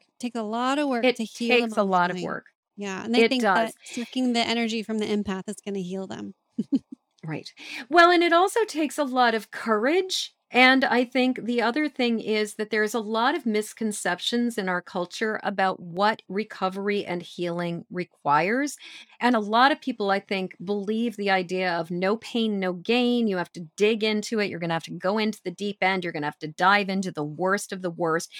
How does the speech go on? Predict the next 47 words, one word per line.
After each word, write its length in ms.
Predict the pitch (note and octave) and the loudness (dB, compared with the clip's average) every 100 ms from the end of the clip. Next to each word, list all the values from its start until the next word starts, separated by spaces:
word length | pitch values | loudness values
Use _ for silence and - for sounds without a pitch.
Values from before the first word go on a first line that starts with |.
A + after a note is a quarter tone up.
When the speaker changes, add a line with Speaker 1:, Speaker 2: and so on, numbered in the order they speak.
| - | -8
Speaker 2:
and 180 | A3+ G3+ | -2 -2
relive 400 | F#3+ G#3 F#3+ F3+ | 0 -2 -2 -2
the 140 | E3+ D#3 | -4 -4
experience. 760 | - - C4+ A#3+ D3+ D#3+ - | -6 -4 0 0 -2 -4 -6
And 160 | F3+ - - - - - | -6 -8 -14 -18 -14 0
I'm 220 | A#3+ C#4+ | 4 6
an 80 | A#3+ | 4
E 180 | G#3 G3 | 2 0
F 140 | F3+ | 0
T 300 | - D4+ C#4+ | -4 -4 -4
pract-, 320 | - F#3+ - - | -2 -2 -2 -4
actually, 360 | F#3 - E3+ | -4 -2 0
I'm 100 | E3+ | 0
an 100 | E3+ | -2
E 120 | F#3+ | -2
F 120 | F3+ - | -4 -4
T 220 | D#3+ D#3+ - | -10 -12 -4
master 380 | F#3 F3 - D#3 | 0 0 -2 -10
trainer 340 | - A3 F#3+ | -2 0 0
for 140 | - | -4
E 80 | E3+ | -4
F 100 | E3 | -4
T 120 | - E3 | -4 -6
International. 800 | D3+ D#3+ G3 B3+ - G3+ D3+ D#3 - - - - | -6 0 4 4 2 -2 -2 -4 -10 -16 -16 -2
And 200 | G#3 A3 | 2 2
so 420 | - G#3 G3+ G3 - | 2 2 4 2 2
I 180 | G3 F#3+ | 2 2
both 360 | G3 G3+ G3 | 0 -2 -2
work 200 | F#3+ G3 | -2 -2
as 100 | F3 | -4
a 40 | D#3 | -10
practitioner, 640 | - E3+ A#3+ A3+ G#3 F3+ | -8 -8 -6 -6 -4 -2
but 120 | F3 | 0
also 360 | E3+ F3 - D3+ | 0 0 -2 -6
as 120 | D#3+ | -6
a 40 | |
trainer. 600 | C#3+ - C#4+ D#4 F3 D3+ - - - | -8 -4 0 2 2 0 -2 -10 -6
And 120 | A3 A3+ | 0 2
one 120 | C4 | 4
of 80 | C#4+ | 2
the 100 | A#3+ | 0
things 300 | A3+ G3+ G3 | 0 -2 -2
that 120 | F3+ | 0
I 100 | F3 | 0
teach, 480 | - A#3+ A#3+ - - _ - | -2 -6 -4 -6 -10 _ -4
I, 200 | G3 F3+ - | 0 0 2
I 200 | F3+ | 0